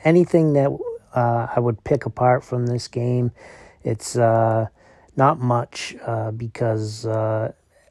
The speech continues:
all sides of the ball, uh, were good. So, uh, I'm not gonna tear apart anything as far as this game goes, because I think, like I said, it was a complete game. Uh, and the first game of the year, uh,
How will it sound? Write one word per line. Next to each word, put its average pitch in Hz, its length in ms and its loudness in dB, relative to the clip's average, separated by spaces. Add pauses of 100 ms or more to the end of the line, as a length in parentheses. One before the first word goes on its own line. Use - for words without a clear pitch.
(220)
all - 320 2
sides 139 440 0
of 113 80 -4
the 113 80 0
ball, 104 500 0 (320)
uh, 107 340 -4
were 107 240 -4
good. 98 360 -8 (180)
So, 107 480 -10 (400)
uh, 123 40 -2
I'm 107 180 0
not 123 140 0
gonna 120 180 -2
tear 113 260 -2
apart 110 320 0
anything 110 640 -4 (120)
as 113 160 -8
far 107 340 -2
as 101 160 -8
this 110 240 -4
game 117 320 0
goes, 117 320 -2
because 110 380 -8
I 107 80 -8
think, 113 260 -10
like 107 180 -6
I 107 80 -4
said, 113 300 -2
it 113 60 -2
was 110 240 -4
a 104 60 -6
complete 120 600 -8
game. 110 400 -4 (540)
Uh, 104 540 -4 (200)
and 110 240 -2
the 107 80 -6
first 120 360 -4
game 117 260 -2
of 110 80 -2
the 107 80 -4
year, 120 560 0 (120)
uh, - 160 -16